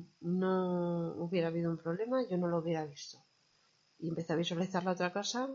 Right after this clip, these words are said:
Cuando yo visualicé, me dice, "Ya está la casa donde vivía antes". Digo, "Ostras, pues vamos a ver si, si,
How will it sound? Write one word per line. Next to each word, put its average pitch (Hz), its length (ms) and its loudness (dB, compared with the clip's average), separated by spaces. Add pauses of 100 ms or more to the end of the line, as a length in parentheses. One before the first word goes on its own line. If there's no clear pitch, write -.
Cuando 160 220 0
yo 185 120 4
visualicé, 240 480 2
me 196 120 2
dice, 170 240 -2
"Ya 175 80 2
está 269 180 -2
la 262 80 0
casa 254 200 -2
donde 220 200 2
vivía 185 300 0
antes". 156 340 -4
Digo, 143 160 -10
"Ostras, - 480 -12 (440)
pues 175 140 2
vamos 202 200 2
a 220 40 2
ver 208 120 2
si, 185 420 2
si, 175 400 -4